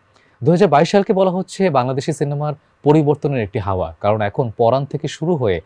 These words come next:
হাওয়া, দামাল, অপারেশন সুন্দরবন, বীরত্ব, এ ধরনের আরও বিভিন্ন ধরনের সিনেমা নির্মিত হয়েছে এবং এখন অনেক ধরনের সিনেমা নির্মিত হচ্ছে এই দেশে, যেটা আমাদের জন্য নিঃসন্দেহে একটা positive ব্যাপার। যেখানে আপনি colorful cinema দেখতে পারবেন, যেখানে আপনি sports drama দেখতে পাচ্ছেন, যেখানে আপনি romantic cinema দেখতে পাচ্ছেন, যেখানে আপনি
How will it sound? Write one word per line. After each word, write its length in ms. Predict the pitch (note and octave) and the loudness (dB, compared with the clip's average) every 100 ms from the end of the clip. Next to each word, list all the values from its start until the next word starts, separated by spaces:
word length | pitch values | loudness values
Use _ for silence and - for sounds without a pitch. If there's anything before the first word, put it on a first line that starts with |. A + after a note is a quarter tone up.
| _ _ _ _ | _ _ _ _
হাওয়া, 220 | A2+ A#2 A#2+ A2 | 2 4 2 0
দামাল, 320 | A2 A2 A#2+ A2 G#2 | 0 0 -2 -2 -2
অপারেশন 280 | A#2 A2 A#2+ | -4 -4 -6
সুন্দরবন, 380 | A#2 A2+ G#2+ A2+ G#2+ | -6 -6 -6 -6 -2
বীরত্ব, 320 | A#2 B2 - A2 - _ A#2+ | -2 -2 0 0 0 _ 0
এ 20 | |
ধরনের 160 | C#3 D#3 | 2 4
আরও 100 | D3+ C3 | 2 2
বিভিন্ন 200 | C3 D#3 C#3 | 0 -2 -4
ধরনের 220 | C3+ C3+ | -4 -6
সিনেমা 200 | C3+ A2 G#2 | -8 -8 -8
নির্মিত 260 | G#2 G2 G2+ F#2 | -8 -8 -8 -6
হয়েছে 240 | E2+ - - _ _ - | -8 -10 -18 _ _ -2
এবং 100 | C3+ C#3 | 2 2
এখন 120 | E3+ D3+ B2+ | 2 2 2
অনেক 140 | D#3+ D#3 | 2 -2
ধরনের 220 | E3+ E3+ | -2 -2
সিনেমা 200 | D#3 C#3+ C#3 | -2 -4 -6
নির্মিত 240 | C3+ B2+ B2+ B2 | -6 -6 -6 -6
হচ্ছে 220 | A#2+ - G#2+ | -6 -4 -2
এই 60 | G2+ | -2
দেশে, 180 | G#2+ A2+ G2 | -2 -2 -2
যেটা 140 | G#2 G2+ | -2 -2
আমাদের 180 | G#2+ G2+ | -4 -6
জন্য 120 | A2 G#2 | -6 -6
নিঃসন্দেহে 400 | - E3+ C3+ G#2+ | -2 0 0 -2
একটা 120 | - F#2 | -4 -4
positive 280 | F#2+ F#2+ F2+ F2 | -4 -4 -6 -8
ব্যাপার। 220 | - E2+ - _ _ - | -8 -12 -12 _ _ 0
যেখানে 200 | B2+ C3 A#2 | 2 2 -4
আপনি 160 | - A#2+ G#2 _ - | -4 -6 -6 _ 0
colorful 320 | A#2 C3 D#3 C#3+ | 2 2 0 -2
cinema 200 | B2 A#2 | -2 -2
দেখতে 140 | G#2 A2+ | -4 -2
পারবেন, 160 | G2+ G#2 | -4 -2
যেখানে 160 | G#2 A#2 | -4 -6
আপনি 100 | G2+ A#2 - | -6 -8 -2
sports 300 | C#3 D3+ A#2 | 4 4 4
drama 200 | A#2 A2 G2+ | 0 -2 -4
দেখতে 140 | F#2+ G2 | -6 -6
পাচ্ছেন, 220 | G2 A2+ G2+ | -6 -4 -6
যেখানে 180 | A2 A#2+ | -4 -6
আপনি 100 | A2+ | -6
romantic 280 | A2+ C3 C3 - | -4 -4 -4 -2
cinema 180 | C3 A#2+ | -2 -4
দেখতে 140 | A#2 A#2 | -6 -6
পাচ্ছেন, 240 | A#2+ C3 A#2+ - _ _ | -4 -4 -8 -10 _ _
যেখানে 200 | C3+ C#3+ C3+ | -2 -2 -2
আপনি 140 | D#3 | -4